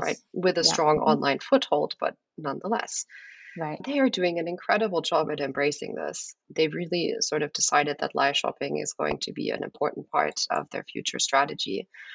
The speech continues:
Speaker 2: Mm-hmm.
Speaker 1: And they see it as, like, a, I guess, as a customer loyalty tool,
Speaker 2: Mm-hmm.
Speaker 1: right? So they really look at, okay, you know, how many, not only how many people are coming to the events, because that's not,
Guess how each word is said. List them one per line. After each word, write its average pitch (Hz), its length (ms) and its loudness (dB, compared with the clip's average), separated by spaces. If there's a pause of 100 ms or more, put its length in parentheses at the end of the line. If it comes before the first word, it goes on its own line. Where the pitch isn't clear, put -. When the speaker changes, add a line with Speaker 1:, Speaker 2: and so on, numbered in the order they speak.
(260)
Speaker 2:
Mm-hmm. 175 200 -2
Speaker 1:
And 202 100 6
they 196 160 6
see 220 300 8
it 180 160 6
as, - 180 0
like, 147 240 4
a, 143 260 4 (1160)
I 156 120 -4
guess, 160 240 0
as 151 140 2
a 156 60 4
customer 156 480 2
loyalty 147 540 2
tool, 233 400 0 (560)
Speaker 2:
Mm-hmm. 170 200 -2
Speaker 1:
right? 165 260 2
So 165 220 2
they 170 240 4
really 196 420 4
look 165 260 -2
at, 151 280 2 (120)
okay, 151 760 2
you - 120 -6
know, 147 140 0
how 165 240 6
many, 160 320 2
not 175 180 4
only 170 240 4
how 156 140 2
many 151 220 2
people - 280 2
are 160 80 2
coming 151 280 -2
to - 120 -6
the 156 140 -4
events, 160 340 2
because - 240 -8
that's - 260 0
not, 160 200 2